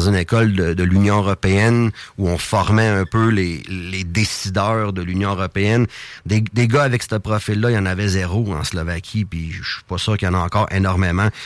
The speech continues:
Alors, j'étais dans une position intéressante en deux mille dix.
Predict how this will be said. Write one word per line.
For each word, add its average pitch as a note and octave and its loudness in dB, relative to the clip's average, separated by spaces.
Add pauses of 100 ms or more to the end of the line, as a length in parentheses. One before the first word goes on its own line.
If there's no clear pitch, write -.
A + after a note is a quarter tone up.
(160)
Alors, G#2 4
j'étais A2+ 2
dans C3+ 4
une A2+ 4
position A2 0 (220)
intéressante B2 2
en A2 0
deux G#2+ 2
mille G2+ 2
dix. A2+ 0